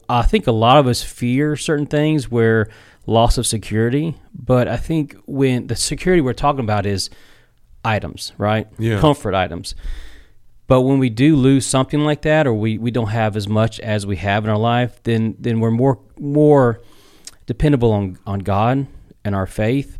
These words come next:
Speaker 1: because we're, like, overabundance, we're more dependent on our, ourself.
Speaker 2: Yeah.
Speaker 1: And we don't take the time to be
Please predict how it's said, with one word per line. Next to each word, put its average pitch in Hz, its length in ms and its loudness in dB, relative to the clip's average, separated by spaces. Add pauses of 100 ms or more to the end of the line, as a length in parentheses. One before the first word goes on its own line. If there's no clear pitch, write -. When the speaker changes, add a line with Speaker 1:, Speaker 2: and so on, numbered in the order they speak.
Speaker 1:
because 117 300 -2
we're, 113 240 0
like, 107 240 -2
overabundance, 117 960 -2
we're 110 120 -2
more 113 200 2
dependent 110 380 -2
on 95 80 -10
our, 92 300 -6
ourself. - 600 -12
Speaker 2:
Yeah. 107 340 -2 (120)
Speaker 1:
And 117 120 -4
we 131 100 6
don't 135 200 4
take 135 160 -2
the 113 80 -6
time 117 560 -2 (200)
to 117 140 -6
be 107 320 -2